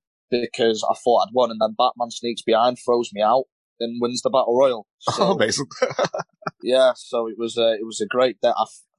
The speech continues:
Speaker 1: there might have been something in the newspaper about that as well. So
Speaker 2: Hmm.
Speaker 1: I'm not sure,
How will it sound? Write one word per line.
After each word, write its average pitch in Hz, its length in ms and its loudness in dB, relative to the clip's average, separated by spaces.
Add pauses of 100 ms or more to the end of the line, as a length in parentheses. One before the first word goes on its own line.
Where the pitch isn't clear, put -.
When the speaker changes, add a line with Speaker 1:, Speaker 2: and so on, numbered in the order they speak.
(140)
Speaker 1:
there 123 160 2
might 147 260 2
have 143 140 0
been 131 180 0
something 127 400 0
in 120 120 4
the 107 80 4
newspaper 117 680 2
about 117 300 2
that 113 180 2
as 98 120 -20
well. 110 280 0
So - 280 -6
Speaker 2:
Hmm. 120 140 2
Speaker 1:
I'm 113 240 0
not 120 200 0
sure, 117 360 2